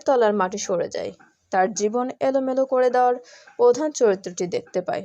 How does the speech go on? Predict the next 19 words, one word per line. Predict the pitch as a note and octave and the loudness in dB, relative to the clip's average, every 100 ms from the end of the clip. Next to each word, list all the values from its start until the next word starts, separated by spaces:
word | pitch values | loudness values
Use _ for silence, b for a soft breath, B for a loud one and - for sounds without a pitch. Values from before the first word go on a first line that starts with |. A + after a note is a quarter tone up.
| F#3+ | -6
বয়স্ক | F3+ F3+ F#3+ - | -2 -2 -2 -6
মহিলাটি | G3+ G3 A#3 G#3+ A3+ A3 | -4 -2 0 -2 -2 -4
একবার | G#3 G3+ G#3 A3+ A3+ | -2 -2 0 0 0
পূর্ণতার | A#3 A3+ A#3 B3 A#3 | 0 -2 0 0 0
দিকে, | B3 B3 B3 B3 B B B - | 0 2 2 0 B B B -4
একবার | B3 A#3+ G3 C#3+ G3+ A3 | -2 0 0 0 -4 -2
তাজওয়াদের | F#3 F#3+ A#3 A3+ G#3 | 0 2 2 2 0
দিকে | E3+ E3 G3 | -4 -4 -4
হতভম্ব | G3+ G3+ A3+ A#3+ A3+ G#3 | -2 -2 -2 -4 -2 0
নিয়ে | F#3+ E3 D#3+ - - | 0 -2 -10 -10 -6
তাকাতে | F3 E3+ F3 | -6 -6 -8
থাকে। | F3 - - G3 | -10 -10 -10 -8
হঠাৎই | C#4 C#4+ E4 E4 | -2 -2 -2 -2
পূর্ণতা | D#4 D4+ D#4 D#4 | -2 0 0 0
শকুনের | D4+ C#4 C#4 C#4+ C#4+ | 0 -2 0 0 0
মতো | B3+ G#3+ G3+ | -2 -4 -6
ছোঁ | - - C4+ C4+ | -10 -4 -2 2
মেরে | G#3+ F3+ | 0 0
মহিলাটির | F3+ A3 F#3 F#3 F#3+ | -2 -2 -2 -2 -4